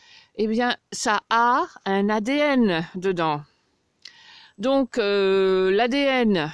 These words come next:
il n'arrive pas à le neutraliser. Donc, si vous avez un vaccin, euh, AstraZeneca,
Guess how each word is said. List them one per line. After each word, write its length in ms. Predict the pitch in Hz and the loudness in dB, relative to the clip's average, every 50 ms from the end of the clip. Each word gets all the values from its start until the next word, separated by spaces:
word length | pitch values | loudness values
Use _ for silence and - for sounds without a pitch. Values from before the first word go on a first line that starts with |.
| - - 175 | -12 -14 -10
il 140 | - 190 | -8 -6
n'arrive 360 | 190 170 165 185 185 - - - | -4 -4 -4 -4 -6 -6 -8 -4
pas 260 | - 233 233 226 220 | 0 2 2 2 2
à 160 | 135 143 165 | 0 0 -2
le 120 | 160 165 | -2 -4
neutraliser. 800 | 165 165 170 160 - - 165 165 170 180 185 190 233 269 277 311 294 _ _ _ _ _ - - _ _ _ _ _ _ - | -4 -4 -6 -6 -8 -10 -10 -8 -6 -6 -6 -4 -4 -4 -4 -4 -6 _ _ _ _ _ -20 -20 _ _ _ _ _ _ -4
Donc, 240 | 208 254 247 226 - | -2 0 0 0 -2
si 160 | - 277 262 | -2 -2 -2
vous 320 | 226 233 240 240 220 233 | -2 0 -2 -2 -2 -2
avez 460 | 226 220 240 233 226 220 202 185 - _ _ _ _ _ _ _ _ _ _ _ _ | -2 -2 -2 0 0 0 0 -2 -4 _ _ _ _ _ _ _ _ _ _ _ _
un 140 | - 226 247 | -2 -2 0
vaccin, 840 | 226 247 - - - - - - - 247 233 220 214 214 214 - - - | 0 0 -2 -2 -4 -6 -6 -4 -4 -4 -2 -2 -2 -2 -4 -6 -8 -6
euh, 280 | 170 175 160 165 160 151 | -6 -4 -4 -4 -4 -6
AstraZeneca, 1000 | 170 175 - - - 160 170 175 - 175 180 180 196 - - 285 247 254 277 | -6 -10 -12 -12 -10 -10 -10 -8 -8 -8 -6 -6 -6 -4 -4 -2 -2 -2 -4